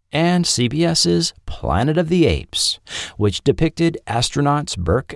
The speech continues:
and Verdon, along with the chimpanzee Galen, fleeing each week from General Urko. Wilson died in nineteen seventy-eight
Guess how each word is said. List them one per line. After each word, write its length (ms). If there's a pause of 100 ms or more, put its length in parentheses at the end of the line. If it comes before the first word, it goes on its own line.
and 180
Verdon, 500 (300)
along 480
with 140
the 80
chimpanzee 680
Galen, 600 (280)
fleeing 440
each 240
week 440 (220)
from 240
General 420
Urko. 580 (720)
Wilson 520
died 420
in 140
nineteen 500
seventy-eight 760